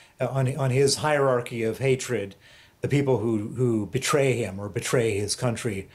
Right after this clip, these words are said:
are the ones he really likes to go after. And so, um, uh, and, and it, for him, it's very important to go after them, to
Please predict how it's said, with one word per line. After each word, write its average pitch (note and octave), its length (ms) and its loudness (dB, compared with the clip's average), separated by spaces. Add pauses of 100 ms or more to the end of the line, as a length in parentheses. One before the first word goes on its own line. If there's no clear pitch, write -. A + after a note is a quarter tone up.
(320)
are B2 100 4
the A#2 80 2
ones G#2+ 340 2
he A2+ 120 -2
really A#2+ 260 4
likes G2+ 260 -2
to A#2+ 80 -4
go G2+ 120 0
after. G2 340 -4
And G2+ 140 -2
so, G#2+ 380 2 (540)
um, G#2+ 460 -2 (100)
uh, A#2 200 -2 (100)
and, C#3 160 4
and D#3+ 180 4
it, C#3 140 2
for D#3 140 0
him, F3 160 4
it's D3+ 80 0
very E3 120 4
important F3+ 420 2
to B2+ 80 2
go B2 220 2
after A#2 220 -2
them, A#2+ 320 0
to B2+ 320 -2